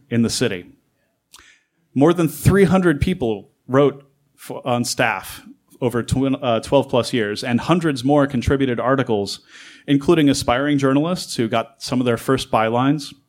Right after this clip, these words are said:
activists and artists covering their scenes or their passions, and veteran authors and journalists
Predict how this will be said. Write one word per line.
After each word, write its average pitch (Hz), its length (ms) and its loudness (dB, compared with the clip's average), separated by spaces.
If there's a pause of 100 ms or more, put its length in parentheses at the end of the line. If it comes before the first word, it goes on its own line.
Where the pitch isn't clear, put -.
(100)
activists 139 560 -2
and 107 100 -6
artists 135 600 -2
covering 143 440 0
their 135 160 2
scenes 151 480 -2
or 135 160 -2
their 139 120 -4
passions, 139 600 -8 (540)
and 127 160 -2
veteran 156 340 4
authors 156 480 0
and 120 160 -6
journalists 110 720 -2